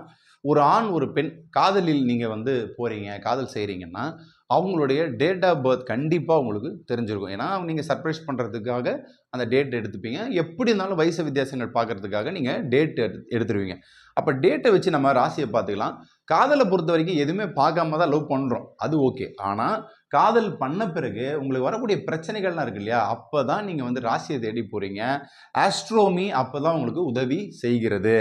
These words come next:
அதுக்கு தான் வந்து பார்த்தீங்கன்னா, வருமுன் காப்பதே ஜோதிடம். So, சிம்ம ராசிக்கு செட் ஆகக்கூடிய ராசிகள் அப்படின்னு நம்ம பார்க்கக்கூடியது, ஃபஸ்ட்டு ராசியே வந்து பார்த்தீங்கன்னா, கன்னி செட் ஆகுங்க. இது வந்து புதனுடைய ஆதிக்கம், சூரியன், புதன். இது சூரியனும் புதனும் வந்து பார்த்தீங்கன்னா,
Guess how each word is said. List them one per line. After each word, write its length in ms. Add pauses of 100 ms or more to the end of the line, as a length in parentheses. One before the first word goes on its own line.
அதுக்கு 340
தான் 140
வந்து 160
பார்த்தீங்கன்னா, 300 (380)
வருமுன் 560
காப்பதே 420 (140)
ஜோதிடம். 360 (140)
So, 120 (220)
சிம்ம 260
ராசிக்கு 420
செட் 180
ஆகக்கூடிய 360
ராசிகள் 520 (340)
அப்படின்னு 300
நம்ம 240
பார்க்கக்கூடியது, 680 (200)
ஃபஸ்ட்டு 480
ராசியே 420
வந்து 140
பார்த்தீங்கன்னா, 380 (600)
கன்னி 300
செட் 260
ஆகுங்க. 260 (800)
இது 160
வந்து 200 (140)
புதனுடைய 420
ஆதிக்கம், 380
சூரியன், 460 (160)
புதன். 220 (220)
இது 180
சூரியனும் 480
புதனும் 320
வந்து 160
பார்த்தீங்கன்னா, 340